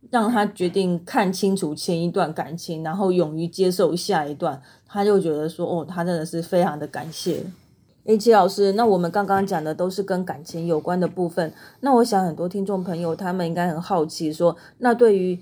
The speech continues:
呃，事业工作的部分，姓名会有怎么样的影响呢？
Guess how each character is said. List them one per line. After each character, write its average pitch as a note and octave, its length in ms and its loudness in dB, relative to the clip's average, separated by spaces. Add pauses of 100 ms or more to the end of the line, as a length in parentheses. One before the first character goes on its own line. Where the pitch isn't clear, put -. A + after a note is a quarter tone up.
(260)
呃， G3+ 140 2
事 G#3+ 280 0
业 G#3 120 4
工 G3+ 240 0
作 G3 140 4
的 F3 80 6
部 F3 260 0
分， F3+ 220 0
姓 G3 220 -2
名 F3+ 120 0
会 G#3 80 -2
有 F#3 80 2
怎 F3+ 160 -4
么 F3 80 -2
样 G3 80 2
的 F#3+ 80 0
影 F3 220 2
响 D#3 320 -4
呢？ D#3 300 -8